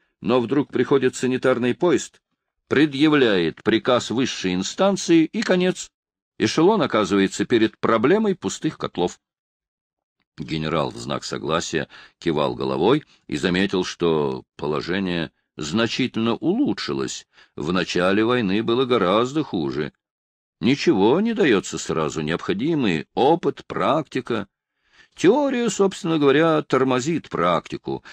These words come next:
Чем дольше продлится война, тем больше будет порядка. «Могу вам привести конкретный пример», — сказал генерал, довольный тем, что сделал такое крупное открытие.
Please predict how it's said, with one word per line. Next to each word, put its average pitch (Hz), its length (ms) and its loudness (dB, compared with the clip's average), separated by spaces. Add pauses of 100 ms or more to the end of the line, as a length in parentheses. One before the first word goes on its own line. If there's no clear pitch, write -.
(140)
Чем 143 320 0
дольше 87 400 2
продлится 76 540 -4
война, 113 420 0 (220)
тем 120 260 2
больше 185 380 4
будет 131 280 -4
порядка. - 540 -6 (840)
«Могу 90 300 0
вам 156 160 2
привести 180 380 -2
конкретный 160 600 -2
пример», — 143 400 0 (300)
сказал 76 440 -4
генерал, 76 480 -2 (280)
довольный 80 560 0
тем, 135 220 -4
что 76 260 -6
сделал 98 480 -2
такое 69 340 -8
крупное 95 560 -6
открытие. 76 560 -6